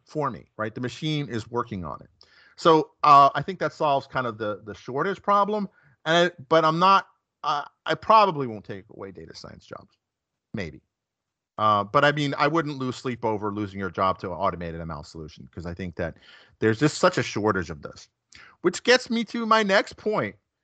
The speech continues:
If you want da-, if you really want job security, um, data engineering, right? It's all about the data. Um, data engineering is such an underappreciated skill,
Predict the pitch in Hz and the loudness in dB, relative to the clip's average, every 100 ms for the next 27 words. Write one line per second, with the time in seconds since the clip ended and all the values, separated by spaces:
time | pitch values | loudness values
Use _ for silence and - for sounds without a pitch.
0 | - - 220 220 214 214 208 196 160 180 | -16 -12 -10 -2 0 2 2 0 0 -4
1 | 180 226 247 214 202 165 160 156 151 135 | -4 2 4 6 4 4 4 4 2 -10
2 | 151 143 117 92 90 _ _ _ _ _ | -4 0 -2 -4 -12 _ _ _ _ _
3 | _ _ _ _ _ _ _ - 131 123 | _ _ _ _ _ _ _ 0 4 6
4 | 123 120 107 _ _ - 156 170 165 135 | 4 0 -10 _ _ -4 0 2 0 -2
5 | 127 120 101 85 - _ - 110 117 - | -4 -6 -6 -8 -14 _ -8 -4 -4 -6
6 | - 143 - 175 170 175 123 123 117 - | -4 -2 4 6 6 4 -2 -2 -2 -6
7 | 113 101 87 78 - _ _ _ _ _ | -18 -14 -16 -16 -20 _ _ _ _ _
8 | 147 135 127 120 117 107 _ 117 160 196 | -4 0 2 0 -2 -10 _ -10 -6 -6
9 | 180 170 156 139 135 131 123 117 113 - | -6 -8 -8 -6 -4 -6 -10 -12 -12 -6
10 | 165 - 135 - 135 156 160 127 139 127 | -6 -6 -10 -4 -4 -2 -2 -4 -8 -8
11 | 127 117 107 - - 92 90 | -6 -6 -6 -10 -8 -8 -8